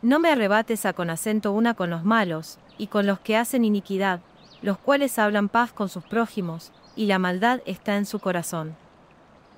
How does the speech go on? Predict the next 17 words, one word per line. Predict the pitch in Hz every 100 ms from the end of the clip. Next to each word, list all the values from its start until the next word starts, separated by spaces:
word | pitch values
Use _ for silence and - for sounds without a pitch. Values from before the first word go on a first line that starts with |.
| -
Deís | 190 208 262 294 -
conforme | 220 202 226 240 240
a | 226
con | 214
acento | 185 - 208 202
su | - 202
obra, | 214 202 165 170 - -
y | -
conforme | - 208 - 254 262
a | 247
con | 240 208
acento | 190 240 240 240
la | 196
malicia | 180 190 208 208
de | 180
sus | 185 -
hechos | 214 - 160 156